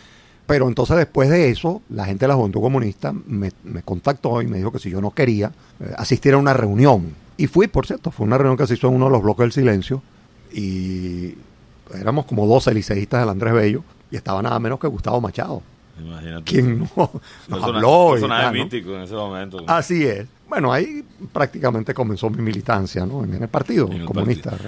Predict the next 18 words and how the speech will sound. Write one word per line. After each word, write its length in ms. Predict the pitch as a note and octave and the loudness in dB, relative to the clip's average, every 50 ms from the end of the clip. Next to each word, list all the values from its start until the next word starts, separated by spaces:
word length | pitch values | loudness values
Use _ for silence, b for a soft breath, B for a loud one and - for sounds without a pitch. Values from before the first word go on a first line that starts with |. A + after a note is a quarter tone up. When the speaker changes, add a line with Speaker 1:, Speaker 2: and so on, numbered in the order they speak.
| G2+ G2+ | -8 -2
Speaker 1:
realmente, 80 | G#2 | -2
Speaker 2:
Ahora, 180 | A2+ A#2 A#2 A2 | 0 0 2 2
y 80 | B2+ B2 | 0 0
Speaker 1:
¿no? 60 | A2 | 0
Speaker 2:
yendo 200 | B2 B2+ C3+ D#3 | -2 -4 -4 -8
un 60 | D#3 C#3+ | -10 -10
poco 300 | - C#3+ C3+ B2 D3 C#3+ | -10 -10 -8 -8 -8 -4
más 180 | C#3+ C#3 B2+ | -2 0 2
adelante, 520 | C#3 C3+ A#2 G#2+ G#2+ A2 G#2+ F#2+ - B2 G2+ | 2 2 4 4 2 2 0 -2 -6 -8 -8
cuando 240 | G#2 G2 F#2+ F2+ | -8 -10 -10 -12
se, 160 | E2+ G2+ F#2 D#2+ - - - - | -10 -10 -12 -12 -12 -20 -20 -12
se, 320 | - F#2 F2+ F2 F2 D2+ - - - - | -8 -6 -4 -4 -6 -6 -10 -14 -14 -12
las 140 | F2 F2 D2+ | -12 -12 -10
cosas 280 | - F#2 F2+ G2+ B2 A#2 | -8 -8 -4 -2 0 0
se 40 | G#2 | 0
ponen 180 | G2 G#2 G#2+ A2+ | 0 -4 -2 -2
más 140 | A#2 A#2+ | -2 -2
intensas, 480 | B2 A2+ F#2 A#2 A2+ A2 F#2+ A2 B2 | -2 -2 0 0 0 0 -2 -6 -8